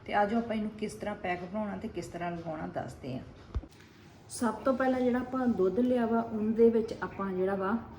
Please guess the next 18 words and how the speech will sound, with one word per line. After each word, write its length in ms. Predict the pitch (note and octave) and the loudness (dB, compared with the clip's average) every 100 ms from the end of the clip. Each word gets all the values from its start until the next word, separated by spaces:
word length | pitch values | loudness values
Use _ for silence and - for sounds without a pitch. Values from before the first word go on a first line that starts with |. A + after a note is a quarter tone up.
| - - - | -18 -18 -4
ਉਹ 100 | F#3+ | 2
ਰੂੰ 240 | F#3+ G3 G3 | 4 4 2
ਨੂੰ 160 | G#3 | 2
ਡਿਪ 240 | G3 G#3+ - | 2 0 0
ਕਰ 200 | B3 A3 | 0 2
ਲੈਣਾ 260 | G#3 G#3 | 0 2
ਚੰਗੀ 320 | A#3+ A#3+ G3 G3+ | 2 4 2 2
ਤਰ੍ਹਾਂ। 280 | - A#3 C4 - - G3 | 2 2 0 -4 -12 -6
ਜੇ 140 | G3+ | -4
ਤੁਹਾਡੇ 260 | - A#3+ G3+ | 0 2 2
ਕੋਲ 280 | G#3 G#3 A3+ - - - - F#3 | 0 -2 -2 -8 -16 -18 -6 0
ਰੂੰ 300 | G3+ G3 G3 | 4 6 6
ਨਹੀਂ 320 | F#3+ G3 A#3 | 4 6 6
ਆ 60 | B3 C4+ - - - - | 6 2 -10 -16 -18 -14
ਤੁਸੀਂ 340 | - G3 A3+ G#3 - | -8 0 0 0 -2
ਕੋਈ 220 | G#3 B3 | 2 6
ਵੀ 160 | A#3+ A#3+ | 6 6
ਜਿਹੜਾ 220 | G3 F#3+ | 2 -4